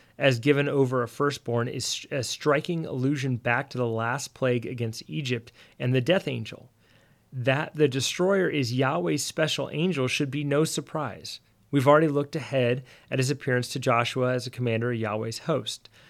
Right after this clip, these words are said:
Yahweh comes in human form to be among his people and to fight for them, judging those who sought to be his people, his people's enslavement and death. The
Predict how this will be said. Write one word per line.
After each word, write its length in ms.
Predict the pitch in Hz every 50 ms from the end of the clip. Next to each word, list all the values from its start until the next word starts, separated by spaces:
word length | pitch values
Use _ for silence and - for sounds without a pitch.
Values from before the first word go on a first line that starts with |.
| - _ _
Yahweh 380 | 127 131 135 135 139 143 143
comes 520 | 135 - - 147 143 139 135 127 123 - - _ _ _ _ _ _
in 140 | - 147 135
human 480 | 120 - - - 175 202 214 208 165
form 440 | 131 - - 113 110 - - - 127 - _ _ _ _ _ _
to 80 | - 165
be 180 | 139 135 147 139
among 300 | 135 131 135 135 143 143
his 200 | 139 156 151 -
people 440 | - - 127 120 - 117 110 -
and 160 | - - 127 -
to 100 | - 131
fight 320 | - - - 175 196 -
for 220 | - - - 123
them, 320 | 95 101 - - - 110 - _ _ _ _ _ _ _ _ _ _ _
judging 440 | 131 123 147 156 160 156 202 196 170
those 380 | 135 127 120 127 135 131 131 - - 127 -
who 140 | - 147
sought 320 | 139 - - 156 139 131 -
to 60 | -
be 160 | 139 131 139 135
his 140 | 139 131
people, 520 | - - - 139 127 - 127 123 117 120 - - - _ _ _ _ _ _ _
his 260 | 143 127 131 135 131
people's 400 | - - 147 143 139 135 123 104
enslavement 680 | 123 120 113 - - - 147 147 151 135 151 151 - -
and 180 | 127 120 113
death. 420 | 110 127 123 104 - - _ _ _ _ _ _ _ _ _ _ _ _ _ _ _ _ _
The 340 | 131 123 139 135 127 135 156